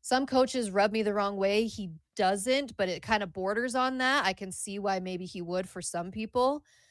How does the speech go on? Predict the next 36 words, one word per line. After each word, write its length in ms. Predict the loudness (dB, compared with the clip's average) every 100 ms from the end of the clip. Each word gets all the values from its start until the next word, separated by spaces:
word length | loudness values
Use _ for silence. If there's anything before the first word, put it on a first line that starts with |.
| _ _ _ -2
Um, 460 | 0 0 -4 -12 -6
and 140 | -4 0
for 120 | 0
the 60 | 2
same 260 | 2 0
things 300 | -2 -6 -4
you 80 | -4
said, 260 | -2 -2 0
I 80 | 0
like 280 | 2 0 -2
seeing 260 | -6 -4
the 80 | -4
loyalty 500 | -2 0 -2 -4 -6
that 140 | -6 -6
he 80 |
has 560 | -8 -4 -2 -2 -4 -12
towards 260 | -4 -4 -2
Oregon. 680 | 0 0 2 0 0 -8 -12 _ _ -10
If 180 | -10 -6
it 160 | -6
sticks 480 | -6 -4 -2 -2 -4
around, 380 | -6 -4 -4 -2
I 60 | -4
guess 260 | -4 -8
we'll 100 | -8
see. 320 | -8 -4 -2
But 320 | 2 4 4 2 -4
I 120 | 0
think 140 | 2 0
he's 120 | -4
a 60 | -4
great 260 | -4 -6
coach. 320 | -6 -8 -8
I 100 | -8 -6
think 200 | -6 -8
he's, 320 | -10 -8